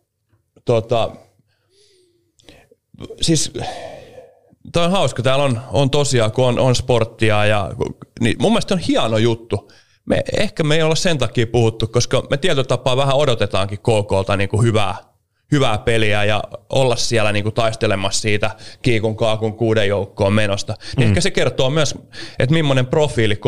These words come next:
Speaker 1: K:lla on esimerkiksi meidän silmissä tällä hetkellä.
Speaker 2: Ja, ja kova jengihän sieltä, siis kovia pelaajia on. Heikki
Speaker 1: On.
Speaker 2: Liedes, mun mielestä upea taistelija, tuli Raumalta. Petteri Nikkilä,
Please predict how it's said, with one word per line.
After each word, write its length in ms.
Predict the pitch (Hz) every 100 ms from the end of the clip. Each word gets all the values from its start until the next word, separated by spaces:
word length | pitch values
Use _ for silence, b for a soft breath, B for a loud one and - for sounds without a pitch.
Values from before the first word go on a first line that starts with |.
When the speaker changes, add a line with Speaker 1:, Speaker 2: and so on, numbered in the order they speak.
| 117 107
Speaker 1:
K:lla 340 | 107 101 107
on 160 | 104 101 - _
esimerkiksi 500 | 123 110 113 131 -
meidän 300 | 147 117 98
silmissä 380 | 98 104 98 -
tällä 260 | 104 90 82
hetkellä. 360 | 95 - -
Speaker 2:
Ja, 60 | 123
ja 160 | 139 127
kova 280 | 175 165
jengihän 500 | 127 190 185 113 110
sieltä, 240 | 107 113 127
siis 80 | -
kovia 280 | 175 143 123
pelaajia 420 | 147 127 101 104
on. 120 | 135
Heikki 380 | 123 143 131 - 120
Speaker 1:
On. 60 |
Speaker 2:
Liedes, 320 | 117 113 107 131
mun 120 | 123
mielestä 180 | 117 -
upea 360 | 156 101 107 95
taistelija, 600 | 113 101 95 - 95 92
tuli 180 | 107 98
Raumalta. 520 | 110 104 90 90 90
Petteri 520 | 101 127 - 113 104
Nikkilä, 540 | 104 98 - 107 90